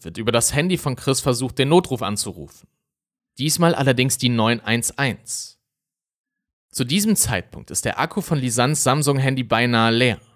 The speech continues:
Dennoch war es die ganze Nacht über eingeschaltet.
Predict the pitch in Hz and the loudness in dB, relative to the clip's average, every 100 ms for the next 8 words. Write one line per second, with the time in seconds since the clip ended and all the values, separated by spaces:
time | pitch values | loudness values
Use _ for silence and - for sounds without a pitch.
0 | _ _ _ _ _ - 147 190 156 143 | _ _ _ _ _ 2 4 4 4 2
1 | 143 131 117 127 170 185 139 127 - 127 | 2 -2 -4 -2 0 0 0 -2 -4 -2
2 | 123 - 160 123 - 101 - - - - | 0 2 0 0 -4 -12 -14 -20 -20 -20